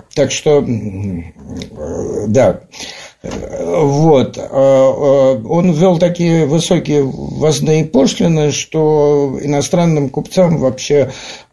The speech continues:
стало невыгодно что-либо в Россию привозить, но поскольку, э, год спустя,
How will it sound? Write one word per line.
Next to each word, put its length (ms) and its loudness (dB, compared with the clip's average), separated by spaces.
стало 340 2
невыгодно 600 2
что-либо 640 0
в 120 -6
Россию 420 0
привозить, 680 2
но 200 0
поскольку, 580 -2
э, 220 2
год 240 2
спустя, 800 2